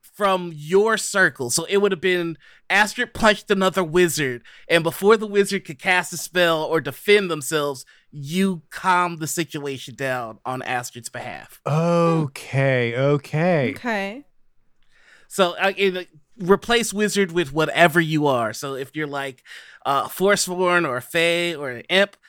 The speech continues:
Speaker 1: Astrid punched <laughs> one, Astrid punched one of your kin, and you were just like, "Hey, let it go." <laughs>
Speaker 2: Yeah, I feel, I feel actually like that that's less relevant to me because I don't know that Kazoodle has, uh,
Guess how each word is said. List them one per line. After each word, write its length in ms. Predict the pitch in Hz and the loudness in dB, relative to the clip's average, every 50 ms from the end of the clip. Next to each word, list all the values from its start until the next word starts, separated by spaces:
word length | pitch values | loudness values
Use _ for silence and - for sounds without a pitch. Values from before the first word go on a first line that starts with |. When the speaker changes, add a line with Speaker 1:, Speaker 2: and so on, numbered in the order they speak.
| _ _ _ _ _ _ _ _ _ - | _ _ _ _ _ _ _ _ _ 0
Speaker 1:
Astrid 460 | 165 185 185 - - 202 196 185 - | 2 2 0 0 0 -2 -2 -2 -2
punched 540 | - - 202 202 208 - - - - - - - - | -2 0 2 2 2 0 -4 -6 -6 -6 -6 -6 -10
<laughs> 100 | - - | -8 -4
one, 340 | 180 175 - 247 254 226 - - - - - - - 226 277 214 226 - | -2 2 6 6 6 6 6 2 -6 -14 -8 -2 2 2 2 2 0 0
Astrid 440 | - 214 214 214 - - 226 208 - | 2 2 2 2 0 -4 -10 -10 0
punched 380 | - - 262 269 - - - - | 6 6 6 6 6 2 -6 -2
one 160 | 220 247 247 | 0 2 2
of 120 | 247 190 | 2 0
your 120 | 208 220 208 | -2 -2 -4
kin, 460 | - - - 202 196 165 151 156 156 - - - - - - | -2 -2 0 0 0 0 -2 -6 -10 -12 -12 -12 -12 -6 -2
and 120 | - 190 | 0 0
you 140 | 196 202 196 | 2 2 2
were 80 | 202 196 | 2 2
just 200 | 185 185 175 - 190 | 0 -2 -4 -2 0
like, 220 | 180 175 170 - | 0 0 2 2
"Hey, 180 | 165 175 165 151 | 2 2 2 2
let 160 | 151 147 147 | 0 -2 -2
it 60 | 151 | -4
go." 260 | 127 127 139 92 - - _ _ _ - - | -4 -6 -8 -8 -10 -14 _ _ _ -4 -2
<laughs> 40 | - - - - 269 262 311 - - - - 320 - - - _ _ _ _ _ _ _ _ - | 0 2 2 2 0 0 0 -2 -2 0 -2 -2 -2 -2 -4 _ _ _ _ _ _ _ _ -2
Speaker 2:
Yeah, 160 | - 143 143 | 0 0 0
I 60 | 135 | 0
feel, 300 | 127 - 254 143 147 254 175 | -2 -2 0 2 2 2 0
I 60 | 180 | 0
feel 260 | - 269 302 285 240 | 0 0 2 2 2
actually 460 | 208 208 - - - 202 185 170 151 - | 2 -2 -2 -2 0 0 2 0 0 0
like 260 | - 139 135 131 - - | -2 -2 -2 -2 -4 -2
that 240 | 143 147 135 120 | 0 0 0 0
that's 260 | - 131 117 - - 143 | -2 -2 -2 -2 -4 -4
less 540 | 135 123 131 139 143 143 135 - - - | -4 -2 0 0 2 2 0 -2 -4 -2
relevant 480 | 123 127 123 117 113 107 - 113 104 - | 0 2 2 2 2 2 0 0 -2 -2
to 100 | - 117 | 0 0
me 140 | 110 107 104 | 2 2 0
because 260 | 101 107 - 113 - | -2 -4 -4 0 0
I 60 | 123 | 2
don't 180 | 120 151 170 - | 2 2 0 0
know 140 | 160 151 135 | 0 0 0
that 120 | 135 - | 0 -2
Kazoodle 520 | - - 123 - 131 127 120 117 110 104 | -2 -4 -2 0 0 2 2 2 0 0
has, 580 | - 117 113 110 107 104 101 - - - - - - - - | 0 0 2 2 2 0 -2 -4 -6 -8 -8 -10 -8 -2 0
uh, 400 | 123 113 110 104 101 98 98 | 2 2 2 2 0 -2 -4